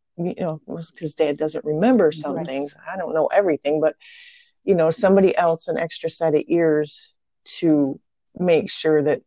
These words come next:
Speaker 1: they get what they need.
Speaker 2: Yep.
Speaker 1: And, um, yeah, and I didn't, because he's been staying with us off and on. And, you know, I don't know if it's denial, but I always think,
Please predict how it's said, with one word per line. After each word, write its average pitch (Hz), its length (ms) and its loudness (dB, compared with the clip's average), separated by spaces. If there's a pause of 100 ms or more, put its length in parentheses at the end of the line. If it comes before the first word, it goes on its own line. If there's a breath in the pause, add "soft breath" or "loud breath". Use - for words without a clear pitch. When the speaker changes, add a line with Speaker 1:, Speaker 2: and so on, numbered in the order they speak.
(140)
Speaker 1:
they 165 220 2
get 147 220 0
what 147 220 -2
they 160 200 2
need. 156 260 0 (280)
Speaker 2:
Yep. - 40 -20 (640 soft breath)
Speaker 1:
And, 151 440 -4 (120)
um, 143 420 -6 (120)
yeah, 180 340 4
and 175 100 2
I 175 140 0
didn't, 170 280 0
because 160 300 -2
he's 160 240 -2
been 151 180 0
staying 160 520 0
with 139 140 -2
us 147 160 -6
off 151 280 -4
and 147 120 -6
on. 147 560 -4 (320)
And, 147 540 -4 (440)
you 165 60 -6
know, 160 140 -2
I 165 120 -2
don't 165 180 0
know 156 180 4
if 151 120 -4
it's - 280 -2
denial, 165 680 0 (960)
but 165 120 0
I 151 160 2
always 165 240 4
think, 160 320 0